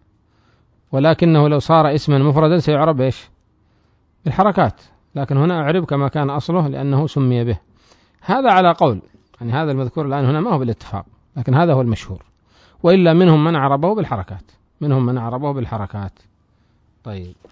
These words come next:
انتهينا من هذا. قال رحمه الله تعالى: "باب جمع المؤنث السالم". قال ابن هشام رحمه الله:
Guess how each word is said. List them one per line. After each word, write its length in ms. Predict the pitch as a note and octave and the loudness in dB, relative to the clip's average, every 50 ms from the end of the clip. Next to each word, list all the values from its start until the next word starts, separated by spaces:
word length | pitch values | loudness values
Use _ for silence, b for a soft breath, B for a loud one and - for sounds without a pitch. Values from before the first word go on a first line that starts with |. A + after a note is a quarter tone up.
| _ _ _ _ _ _ _ _ _ _ _ _ _ _ _ _ _ _ _ _ _ _ _ _ _ _ _ _ _ _ _ _ - | _ _ _ _ _ _ _ _ _ _ _ _ _ _ _ _ _ _ _ _ _ _ _ _ _ _ _ _ _ _ _ _ -20
انتهينا 400 | C3 A#2 - A2 A#2 B2 A2 G#2 | -18 -14 -12 -10 -10 -10 -10 -10
من 120 | G2 F#2 F#2 | -12 -12 -14
هذا. 260 | G#2 A#2 A#2+ B2+ - _ _ _ _ _ _ _ _ _ _ _ _ _ _ _ b b b b b b b b b b b b b b b b b b b b _ _ _ | -14 -16 -18 -20 -20 _ _ _ _ _ _ _ _ _ _ _ _ _ _ _ b b b b b b b b b b b b b b b b b b b b _ _ _
قال 280 | F#3 F3 F#3+ G#3+ G#3 G3+ | 4 6 6 6 6 4
رحمه 320 | E3+ D#3 F#3 F#3 F3+ F3 | 4 2 2 4 4 4
الله 220 | E3+ F3 F3+ F3 D#3+ | 6 6 6 6 6
تعالى: 440 | - F3 D#3 D#3+ F#3+ G3 F#3+ F3+ E3 | 4 4 6 6 6 6 6 6 4
"باب 400 | D#3 E3+ F#3+ G3+ G3+ F3+ F3+ E3 | 6 6 6 6 6 6 4 4
جمع 280 | D#3+ F#3 F#3+ F3 E3 | 4 4 4 4 4
المؤنث 580 | E3+ E3 D#3+ D#3 D#3 E3+ F#3 F3 E3+ D#3+ C3+ D#3+ | 4 4 4 2 2 2 4 4 4 2 2 0
السالم". 680 | D#3+ D#3+ - - - F3 D#3+ C#3 B2 A2 G2+ G2+ - - - - - - _ _ _ _ _ _ _ _ _ _ _ _ _ - | -2 -4 -4 0 2 4 4 4 4 2 -2 -4 -8 -12 -18 -20 -20 -20 _ _ _ _ _ _ _ _ _ _ _ _ _ 4
قال 160 | D#3+ E3+ E3+ | 6 6 6
ابن 160 | D#3+ D#3 D#3 | 6 4 2
هشام 340 | D3 C#3+ C3+ - E3+ E3 D#3+ | 2 2 0 0 0 0 0
رحمه 340 | D#3 C#3+ C#3+ D3+ D3+ C#3+ C#3+ | 0 0 0 0 0 0 2
الله: 420 | C#3+ D#3 F3 F#3+ G3+ G3 F3 F#3 | 2 4 6 6 6 4 2 -2